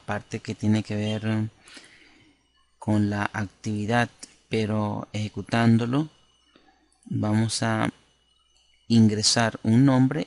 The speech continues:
y vamos a sustituirlo acá en el text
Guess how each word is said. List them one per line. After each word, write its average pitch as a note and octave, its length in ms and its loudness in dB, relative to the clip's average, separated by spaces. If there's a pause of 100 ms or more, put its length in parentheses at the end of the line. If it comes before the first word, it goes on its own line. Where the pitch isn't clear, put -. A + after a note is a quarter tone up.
y A#2 80 -8
vamos G#2 320 -2
a G#2+ 60 -6
sustituirlo G2+ 800 -10
acá F#2+ 400 -10 (840)
en G#2+ 480 2
el G#2 240 -8
text - 520 -8